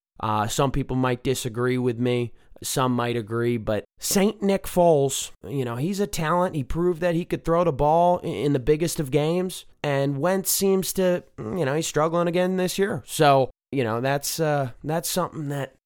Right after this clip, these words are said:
they should have looked a little more into. And not only did the Chicago Bears win the game, guess who blew another double-digit lead? The Atlanta Falcons. And the Atlanta Falcons, they're just struggling to close games.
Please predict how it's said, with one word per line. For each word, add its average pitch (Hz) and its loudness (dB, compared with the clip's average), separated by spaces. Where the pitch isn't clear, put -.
they 185 4
should 196 2
have 160 2
looked 151 0
a 139 2
little 185 4
more 135 4
into. 104 -4
And 131 2
not 156 0
only 175 2
did 117 -2
the 110 -4
Chicago 127 0
Bears 117 0
win 127 0
the 117 -2
game, 135 0
guess 220 -2
who 226 0
blew 208 2
another 202 4
double-digit 190 2
lead? 190 0
The 131 2
Atlanta 127 2
Falcons. 101 -6
And 196 0
the 202 2
Atlanta 214 -4
Falcons, 214 0
they're 220 6
just 202 2
struggling 208 4
to 202 -4
close 170 2
games. 160 -2